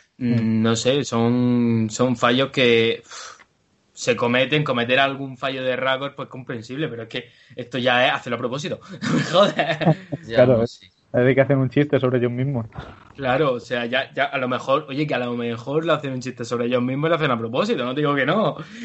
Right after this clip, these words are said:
Speaker 1: ¿sabes?
Speaker 3: Sí,
Speaker 1: Que,
Speaker 3: sí.
Speaker 1: que se busque
Speaker 3: Imagino.
Speaker 1: eso. Pero claro, también le da el toque ese de, que hemos estado hablando, anárquico, de,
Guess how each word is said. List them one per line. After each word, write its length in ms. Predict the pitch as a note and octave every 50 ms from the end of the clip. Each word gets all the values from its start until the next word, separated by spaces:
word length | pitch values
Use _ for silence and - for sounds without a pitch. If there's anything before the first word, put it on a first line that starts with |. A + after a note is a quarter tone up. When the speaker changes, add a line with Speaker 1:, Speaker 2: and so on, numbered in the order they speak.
| G#3 D3
Speaker 1:
¿sabes? 300 | - D#3+ D#3+ F3+ F3+ -
Speaker 3:
Sí, 60 | - D3+
Speaker 1:
Que, 160 | C#3+ C3+ C#3 D3
Speaker 3:
sí. 60 | C#3+
Speaker 1:
que 140 | - D3+ C3+
se 140 | A#2+ C#3+ C3+
busque 380 | C#3+ D3+ D#3 D3+ D3+ D3+ D3
Speaker 3:
Imagino. 80 | C#3+ F3
Speaker 1:
eso. 280 | G#3 - - D#3 - - - - - - - A#3 D#3 - - F#3+ C#3 - _ _ _ _ _ -
Pero 280 | D3+ C#3 C#3 C#3+ C#3+ B2+
claro, 360 | C#3 D3 D#3 E3 E3+ C#3+ - - _ _ _ _
también 360 | - B2 A#2+ B2 B2+ C3 C#3
le 80 | C#3+ D3
da 160 | D3 C#3+ D3+
el 160 | D#3+ D#3+ D3+ D3+
toque 300 | D3 C#3+ C#3 C#3+ C#3+ C3+
ese 180 | C3 - D3+ C#3+
de, 420 | D3 D3 C#3 C3+ C3 C3 C3 _ - - _ _ -
que 80 | -
hemos 140 | C3+ C3+ C3+ B2+
estado 140 | - C3
hablando, 280 | B2 C3 C3+ C#3+ D3 D3+
anárquico, 600 | C3 B2 B2 A#2+ - - C#3+ B2+ - D3 D3 C#3+
de, 680 | C3+ B2+ B2 B2 B2 A#2+ A#2 A#2 A#2 A2+ A2 A2 A2+ -